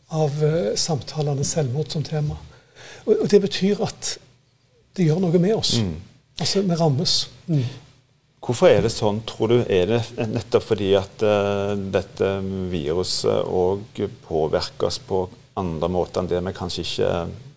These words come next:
Speaker 2: ser så godt?
Speaker 1: Ja, altså, jeg tr-, jeg tror nok det, viruset er usynligt,
Speaker 2: Mm.
Speaker 1: men, men det rammer oss også usynligt, for det rammer noen av grunnverdiene våre.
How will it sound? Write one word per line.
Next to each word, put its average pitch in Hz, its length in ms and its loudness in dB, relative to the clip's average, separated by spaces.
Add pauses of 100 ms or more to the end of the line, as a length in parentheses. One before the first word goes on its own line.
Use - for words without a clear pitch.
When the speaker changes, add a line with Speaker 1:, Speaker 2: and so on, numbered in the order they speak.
(220)
Speaker 2:
ser - 600 0
så - 220 0
godt? - 340 -4 (440)
Speaker 1:
Ja, 156 240 4 (400)
altså, - 240 2
jeg 240 160 4
tr-, - 100 2
jeg - 80 2
tror - 180 2
nok 220 140 6
det, 214 220 8 (460)
viruset 196 420 4
er 165 60 8
usynligt, 147 760 2 (360)
Speaker 2:
Mm. 92 300 -4
Speaker 1:
men, 180 200 6
men 170 140 4
det 160 120 4
rammer 156 280 4
oss - 140 2
også 147 180 2
usynligt, 139 680 0 (400)
for - 200 -4
det 151 280 -2
rammer 147 260 2
noen 160 260 2
av 156 100 4
grunnverdiene 147 720 0
våre. 135 260 -6